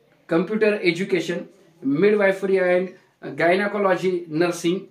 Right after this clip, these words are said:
क-, कम्युनिटी हेल्थ नर्सिंग सेकंड पार्ट आणि पेडियाट्रिक नर्सिंग, एवढे, अ,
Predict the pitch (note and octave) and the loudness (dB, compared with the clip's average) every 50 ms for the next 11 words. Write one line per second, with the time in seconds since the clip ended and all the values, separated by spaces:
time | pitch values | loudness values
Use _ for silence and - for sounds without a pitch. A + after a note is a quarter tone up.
0 | _ _ _ _ _ _ - - D#3+ D#3 D3+ D3+ D3+ D3+ E3+ F3 G3+ G#3 G#3+ G3+ | _ _ _ _ _ _ -6 -4 -2 0 0 -2 -2 -2 0 0 2 2 2 0
1 | G#3 A3 G3 F3 E3 F#3+ G3+ G3+ - F#3 F#3 F3+ E3+ E3+ - F3+ F#3+ G3 - - | 2 2 0 2 2 2 0 0 -2 -2 0 0 0 0 -2 -4 -4 -4 -6 -10
2 | - - F#3+ E3+ F3+ E3+ E3 E3+ E3 E3+ E3+ E3+ - - _ _ - D3 E3 F3 | -6 -4 -4 0 0 0 0 0 0 0 -2 -2 -8 -20 _ _ -4 -2 0 0
3 | E3+ E3+ E3 E3+ F#3+ F#3+ F#3 F#3 F#3+ F#3+ - - D3 C#3+ D3+ E3 D#3+ - - D3 | 0 0 0 2 2 0 0 0 -4 -4 -4 -6 -6 -4 -4 -4 -4 -6 -6 -6
4 | C3 B2 - - - - - _ - C#3+ F3 G3+ A3 A#3 B3 B3 B3 - - F#3 | -6 -6 -8 -10 -20 -20 -20 _ -2 0 2 2 4 2 2 0 -2 -4 -2 2
5 | F3+ F3 F3 F3+ | 2 2 2 2